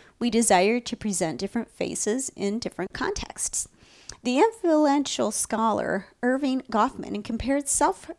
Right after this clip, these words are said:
uh, presentation to a performance and suggested that we all perform different roles in different contexts.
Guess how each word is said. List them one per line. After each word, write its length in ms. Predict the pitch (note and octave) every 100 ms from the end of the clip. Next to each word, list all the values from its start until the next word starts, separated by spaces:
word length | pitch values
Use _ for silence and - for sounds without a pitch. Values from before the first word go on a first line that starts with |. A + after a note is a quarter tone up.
| _ - -
uh, 180 | G#3+ G3+
presentation 880 | - A3+ A3 G3+ - C#4 - G3
to 160 | G3 A3
a 60 | F#3+
performance 580 | G3+ - A3 G3 F#3
and 100 | -
suggested 600 | C4+ D4+ C4 C4+ - D#4+ - - - -
that 160 | C4+
we 100 | C#4+
all 120 | C#4+
perform 420 | F4 F4 C#4 A#3+ A3+
different 320 | G#3+ G#3+ -
roles 460 | F#3 F3 E3+ F#3
in 180 | - G#3
different 320 | F#3 F3 -
contexts. 680 | - C#4 B3 - - - -